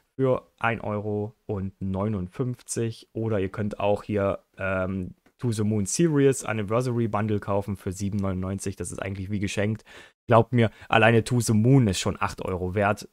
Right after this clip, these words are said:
Und da kommen noch andere Spiele hinzu. Kann ich echt empfehlen. Ist in meinen Augen eins der besten R P G Maker Spiele mit R P G Maker X P damals gemacht.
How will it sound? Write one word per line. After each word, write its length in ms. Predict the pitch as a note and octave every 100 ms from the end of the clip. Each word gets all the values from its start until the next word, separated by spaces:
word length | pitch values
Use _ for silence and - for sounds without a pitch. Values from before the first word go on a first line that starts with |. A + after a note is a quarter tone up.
| -
Und 160 | G#2
da 80 | G2
kommen 200 | - G#2
noch 120 | G2
andere 280 | G2+ G#2 F#2+
Spiele 320 | - G#2+ F#2+
hinzu. 480 | F2 F2 - G2+ G2+ _ _ _ -
Kann 160 | G#2+
ich 180 | G2+ -
echt 320 | G2+ G2 - _ _ _ _ _ _ -
empfehlen. 480 | A#2 G#2 A2 F#2+ -
Ist 240 | C3 -
in 100 | -
meinen 240 | A#2+ C3 D3
Augen 380 | C#3 C#3 C3+ C#3 _ _ _ _ - -
eins 220 | A#2+ A#2+
der 80 | B2
besten 280 | G#2 A2 A2
R 100 | G#2
P 80 | G#2
G 160 | A2+
Maker 260 | A2 G#2 G#2
Spiele 260 | - A2
mit 120 | G2+ F#2
R 140 | G2+
P 80 | G#2+
G 120 | A2
Maker 280 | G#2+ G2+ -
X 200 | G#2+ -
P 320 | - G3+ B2+
damals 480 | F2 F2+ F#2 F#2+ -
gemacht. 440 | A#2 B2 - -